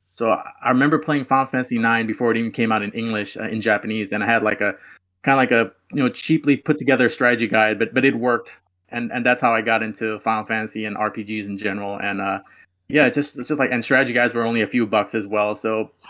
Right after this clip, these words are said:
it was just interesting to, to, to have, you know, access to not only, you know, English games, but Japanese games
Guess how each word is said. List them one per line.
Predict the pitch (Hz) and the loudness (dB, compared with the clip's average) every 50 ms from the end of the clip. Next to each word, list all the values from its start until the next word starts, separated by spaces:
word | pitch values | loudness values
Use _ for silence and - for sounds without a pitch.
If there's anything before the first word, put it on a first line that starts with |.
| - | -4
it | 139 135 | -2 -2
was | 135 131 | 0 0
just | - - - | 0 -2 0
interesting | - 143 123 135 - - 123 120 110 | 0 -2 -2 -2 -2 -2 -2 0 0
to, | - 120 - - _ _ _ | 0 -2 -4 -4 _ _ _
to, | - 107 92 - | -6 -4 -4 -6
to | - - 127 | -6 -2 0
have, | 120 117 113 101 - | 2 2 2 0 -4
you | 131 120 | -4 -4
know, | 110 - | 0 2
access | 107 110 110 - 123 110 - | 2 0 0 0 -2 -4 -2
to | - 117 110 | -2 -4 -4
not | 104 117 120 113 | 0 0 0 0
only, | 113 113 110 107 104 - | 0 -2 -4 -4 -6 -6
you | - 98 110 | -6 -6 -6
know, | 101 101 | -6 -4
English | 101 117 117 107 98 - | -4 -4 -4 -4 -4 -6
games, | - 110 107 98 | -6 -6 -6 -6
but | 98 98 - | -8 -8 -2
Japanese | - 110 104 101 107 110 98 - | 0 0 0 0 0 -4 -4 -2
games | - 104 101 98 98 - | -2 -2 -2 -2 -6 -10